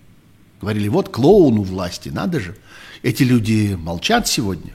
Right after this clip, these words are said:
уважительно молчат после речи в Мюнхене и вообще после всего того, что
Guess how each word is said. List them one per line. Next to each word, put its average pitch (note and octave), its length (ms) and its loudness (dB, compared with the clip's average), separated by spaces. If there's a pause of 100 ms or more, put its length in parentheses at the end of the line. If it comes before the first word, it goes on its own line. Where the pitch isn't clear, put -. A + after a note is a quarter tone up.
(140)
уважительно A2+ 720 0
молчат D#2+ 440 -10 (1120)
после G2+ 320 -4
речи F2 500 -6 (280)
в E2+ 380 -12
Мюнхене D3 600 0 (320)
и C#3+ 80 0
вообще C3+ 280 4
после F#3 340 4
всего F3 380 2
того, D3+ 420 2
что D3+ 460 -6